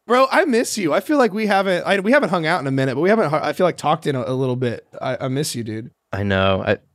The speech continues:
Speaker 2: I feel like I've been in, like, a cocoon since I moved back from New York. And, like, uh, it's, it's just, it's been a massive adjustment period for sure.
Speaker 1: Well, like, so, so let's, let's, let's catch everyone up to speed, 'cause most people who follow, follow me, they,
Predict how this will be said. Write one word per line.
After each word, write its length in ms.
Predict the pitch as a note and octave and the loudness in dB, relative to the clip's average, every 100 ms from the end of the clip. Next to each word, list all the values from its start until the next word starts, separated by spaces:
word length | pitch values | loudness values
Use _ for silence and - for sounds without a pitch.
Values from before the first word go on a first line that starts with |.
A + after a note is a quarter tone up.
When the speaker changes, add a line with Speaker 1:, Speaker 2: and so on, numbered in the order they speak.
| _ | _
Speaker 2:
I 80 | A2 | -2
feel 180 | - C3+ | 0 0
like 80 | C#3 | 2
I've 140 | B2+ | 2
been 100 | B2+ | 0
in, 140 | B2 A2+ | 0 0
like, 160 | G#2+ | 0
a 80 | G2 | 0
cocoon 560 | - G2+ - G#2+ A2 A2 | -2 -6 -2 2 2 0
since 220 | G2 F2+ | -2 0
I 100 | F2+ | 2
moved 280 | F#2 F#2 E2 | 2 2 2
back 360 | F#2+ F#2+ - | 0 0 -2
from 460 | - F#2+ F2 F2 G2 | -2 0 0 -2 -6
New 160 | F#2+ F#2+ | -4 0
York. 520 | F#2+ G2+ B2 - _ _ _ _ _ _ _ _ _ - | 2 2 -2 -8 _ _ _ _ _ _ _ _ _ -4
And, 200 | G2 F#2 | 0 0
like, 240 | F2+ F#2+ | 0 0
uh, 420 | F#2 F2 F2 F2+ - _ _ _ - | 2 2 2 0 -4 _ _ _ -14
it's, 220 | G#2 - | -10 -2
it's 220 | G2+ G#2+ | 0 2
just, 200 | A#2 A2 - | 0 -2 0
it's 240 | A#2 G2 | 0 0
been 160 | - A2 | 0 0
a 60 | |
massive 480 | G2+ G#2 G#2+ - G2 | 0 0 0 -2 -4
adjustment 600 | F#2 E2+ F#2+ F2+ G2 - | -2 0 0 0 -2 -2
period 500 | - F#2 F2+ E2+ F2 - | 0 0 2 0 -4 -4
for 200 | - F#2 | 0 0
sure. 480 | - G2 F#2 F2 E2 _ _ _ _ - | 0 -2 0 0 -4 _ _ _ _ -4
Speaker 1:
Well, 260 | F#3 G#3 E3+ | 0 0 2
like, 200 | A3 G#3 | 0 2
so, 200 | C#4 G3+ | -2 0
so 140 | A#3 | 2
let's, 260 | A3+ A3+ - | 2 0 0
let's, 340 | A#3 - - | 0 0 -2
let's 200 | F3+ G3+ | 0 0
catch 320 | - A3 G#3 - | 0 0 0 -2
everyone 360 | G3 G3+ G3 | 0 2 2
up 100 | F#3+ | 0
to 100 | - | -4
speed, 300 | D#3+ G3 D#3 | -6 0 0
'cause 160 | C#3 D3 | 0 0
most 220 | D#3+ F#3 | 0 0
people 220 | G3+ F#3 | -2 0
who 120 | F3+ F3+ | 0 0
follow, 480 | - F3 E3 D#3+ | 0 2 2 0
follow 360 | - E3 F3 F#3 | -2 0 2 2
me, 200 | C#3+ C3+ | 0 -2
they, 220 | C3+ C3 | 0 0